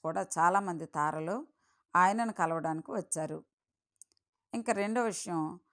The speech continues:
మైకేల్ జాక్సన్ ఆల్బమ్ థ్రిల్లర్ ఇప్పటి వరకు అతని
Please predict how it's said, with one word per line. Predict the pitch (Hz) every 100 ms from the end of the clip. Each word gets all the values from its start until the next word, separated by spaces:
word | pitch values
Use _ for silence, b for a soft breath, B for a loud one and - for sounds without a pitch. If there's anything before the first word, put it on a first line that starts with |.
| _ -
మైకేల్ | 180 190 214 254
జాక్సన్ | 190 175 175 - 196 175 -
ఆల్బమ్ | 175 175 185 190 165 147 - _ _ _
థ్రిల్లర్ | - 98 107 202 123 - _ _ _ -
ఇప్పటి | - 233 233
వరకు | 226 185 180 170 175 -
అతని | 175 185 190 165 156